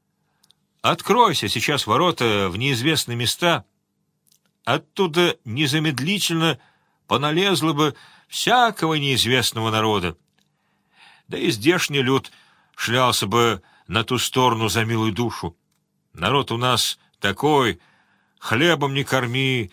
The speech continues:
дай пролезть в любую щёлку, особенно если там нет охраны". Но есть подозрение, что можно спереть что-то полезное в хозяйстве. "Ну, насчёт этого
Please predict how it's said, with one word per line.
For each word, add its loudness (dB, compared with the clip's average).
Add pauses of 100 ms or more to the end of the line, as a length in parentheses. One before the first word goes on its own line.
(140)
дай 0
пролезть 0 (140)
в -8
любую 0
щёлку, 0 (320)
особенно -2
если 2
там 0
нет -2
охраны". 0 (640)
Но -2
есть -2
подозрение, -2 (500)
что -6
можно 2
спереть 0
что-то 0
полезное 0
в -8
хозяйстве. -4 (2500)
"Ну, 2
насчёт 2
этого 2